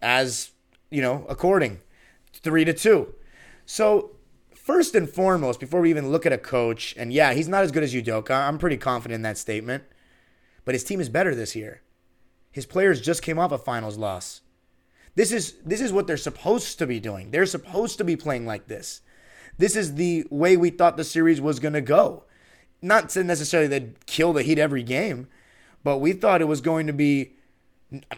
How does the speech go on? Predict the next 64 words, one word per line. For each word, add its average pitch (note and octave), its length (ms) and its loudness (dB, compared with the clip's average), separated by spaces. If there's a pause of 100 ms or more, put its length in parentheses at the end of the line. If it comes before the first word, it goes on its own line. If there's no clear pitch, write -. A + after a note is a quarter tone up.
not D#3 240 2
the D3+ 80 0
Celtics E3+ 400 2
down E3 200 2
three E3 160 2
nothing, F#3 320 4
that's G3+ 200 4
for F#3+ 120 0
sure. C#3+ 420 0 (760)
Super C#4 300 0
chat B3 260 6
comes G#3+ 200 4
in A3 140 4
from G3+ 180 0
X - 220 4
three. F#3+ 180 0
Thank F#3 220 -2
you F3 60 -6
so - 140 -2
much F3+ 120 2
for D#3+ 60 -2
the D3 60 -4
super D#3+ 200 2
chat. D#3 280 2
Anything F3 300 -2
is D#3 80 0
appreciated. C3+ 580 -2
He B2+ 60 -2
says, B2+ 220 -4
"Told F3 260 2
you E3 60 -2
guys F3+ 200 4
last F3 300 2
game, C3+ 220 -2
Jimmy D3+ 300 -2
is D3+ 120 -2
tired. D#3+ 420 0 (200)
How C#3+ 160 2
can C#3+ 160 -6
you C3+ 100 -4
tell? E3+ 400 6 (120)
Shots C#3 320 -2
are C3 40 -2
hitting C3 140 0
the B2 60 -6
front B2+ 220 -4
of C3+ 40 -2
the C3+ 80 0
rim. A#2 300 -2 (220)
Legs C3 360 0
are C#3+ 100 0
shot." B2+ 380 0
Well, B2 120 0
here's D#3+ 160 0
the E3+ 60 -2
thing, F3 220 -2
X C3+ 200 -2
three. B2+ 220 -4
All C#3+ 200 0
he E3+ 100 -4
needs D#3+ 140 -6
to D3 60 -10
do D3+ 220 -2
is C3 200 -10